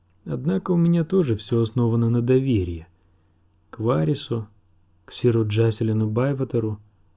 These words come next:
к Бронну. Быть может, лорд Старк заблуждался так же, как и я". Однако вслух он не сказал ничего. Умный человек не станет лить дикий огонь в жаровню.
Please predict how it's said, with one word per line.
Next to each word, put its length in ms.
к 60
Бронну. 760
Быть 280
может, 380
лорд 460
Старк 480
заблуждался 1040
так 300
же, 180
как 300
и 40
я". 500
Однако 420
вслух 480
он 220
не 100
сказал 440
ничего. 640
Умный 260
человек 440
не 120
станет 480
лить 400
дикий 340
огонь 380
в 40
жаровню. 600